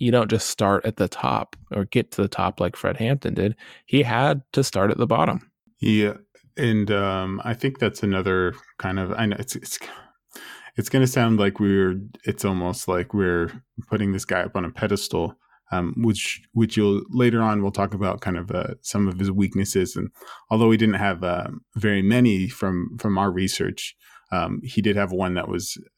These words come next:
Speaker 2: ex-, extremely, uh, you know, ex-, an extreme detriment of, um, him as the leader. But, uh, you know,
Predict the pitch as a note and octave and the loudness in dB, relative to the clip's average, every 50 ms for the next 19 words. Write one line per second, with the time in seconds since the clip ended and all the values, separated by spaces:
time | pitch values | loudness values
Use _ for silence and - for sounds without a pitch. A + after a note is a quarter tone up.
0 | - - - - - - - - A2 A2+ - - - B2+ A2+ G#2 G2+ G2 F#2 F#2 | -20 -20 -16 -16 -16 -16 -12 -8 -8 -6 -4 0 4 4 4 4 4 2 0 0
1 | F2+ F2 - - - F#2 G2 G#2 - B2 - _ - - - - _ _ _ _ | -2 -4 -6 -8 -8 -6 -6 -6 -8 -10 -14 _ -18 -18 -18 -18 _ _ _ _
2 | _ _ - A#2+ G#2 G#2 F#2+ F2 E2 E2+ - - - - - - - - G#2+ G2 | _ _ -12 -6 -2 -2 0 0 -2 -4 -6 -6 -10 -10 -12 -10 -8 -6 -4 -2
3 | - - - - G#2+ G2 F2+ - G2 G2 - - - F#2 F2+ F2 F2 E2+ - - | -2 -2 0 0 0 0 2 0 0 -2 -2 -2 -4 -4 -2 -2 -4 -6 -8 -10
4 | - _ - - F#2+ F2+ E2+ E2 - - - E2+ E2 E2 E2+ F2 F2 - - _ | -16 _ -10 -8 -6 -6 -6 -8 -8 -8 -6 -6 -4 -6 -6 -8 -10 -12 -14 _
5 | _ _ - - A#2+ A2+ A2 G#2 F2+ - F#2 F2+ F#2 G2+ G#2 F#2 F2+ E2+ E2 - | _ _ -2 2 4 4 4 4 2 0 -2 0 2 2 2 4 2 0 -2 -4
6 | - - - - - - - - _ - G2 F#2+ F#2 F#2+ F#2+ F#2 F2+ F2 F2 F2 | -10 -16 -18 -18 -18 -20 -20 -20 _ -4 -2 0 0 0 0 0 0 0 0 0
7 | E2+ E2+ - - _ _ _ - - _ - A#2+ A2 G#2+ G2+ F#2+ F#2+ F#2 F#2 - | -2 -4 -8 -12 _ _ _ -20 -10 _ 2 4 4 6 4 2 2 -2 -4 -6